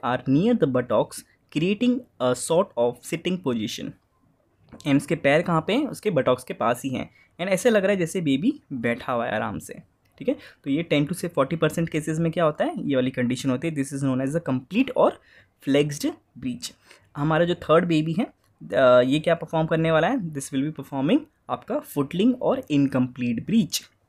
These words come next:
ठीक है। आपको देख के पता चल रहा है इसमें क्या हो रहा है, one or both of the baby's feet point downward and will come out first, ठीक है। तो इसमें क्या है, आपके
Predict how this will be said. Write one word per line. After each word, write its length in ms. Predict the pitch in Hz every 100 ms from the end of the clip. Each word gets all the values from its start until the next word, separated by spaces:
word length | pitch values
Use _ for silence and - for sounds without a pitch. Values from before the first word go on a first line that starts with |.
| _
ठीक 140 | - 208
है। 80 | 285 - - -
आपको 180 | 147 180
देख 200 | 151 147
के 100 | 247
पता 120 | 240
चल 140 | 226
रहा 100 | 165
है 40 | 156
इसमें 200 | 156 156
क्या 140 | 151
हो 80 | 127
रहा 120 | 104
है, 80 | - _ _ _ 131
one 300 | 156 220 139 - _ -
or 140 | 185 147 135
both 260 | 202 240
of 200 | 147 131
the 240 | 131 127 123 - 143
baby's 420 | 135 139 175 -
feet 180 | 135 135 - _ 139
point 320 | 151 196 - - _ -
downward 520 | 127 117 143 160 147
and 260 | - 131 131
will 180 | 143 151 -
come 160 | 135 135
out 360 | 127 135 -
first, 300 | 285 180 - - _ _
ठीक 100 | -
है। 60 | 220
तो 100 | 262
इसमें 180 | 156 165
क्या 120 | 160
है, 140 | 190
आपके 300 | 285 - -